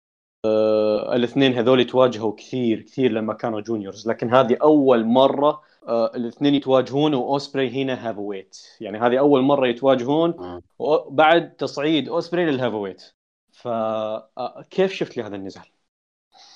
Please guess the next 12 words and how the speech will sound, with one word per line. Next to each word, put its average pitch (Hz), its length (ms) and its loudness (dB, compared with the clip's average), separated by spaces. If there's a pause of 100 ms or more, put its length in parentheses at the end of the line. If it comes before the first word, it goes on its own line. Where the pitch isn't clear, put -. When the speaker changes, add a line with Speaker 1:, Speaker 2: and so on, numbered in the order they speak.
(420)
Speaker 2:
يا 101 80 -2
أخي، 104 600 6 (280)
<laughs> - 40 4
مباراة 117 520 6
غريبة 107 520 4
والله. 92 320 -2 (580)
يعني، 110 680 4
أنا 127 240 4
الجزء 151 240 6
الأول 151 280 10
حلو 107 260 0
خلاص. 101 420 -4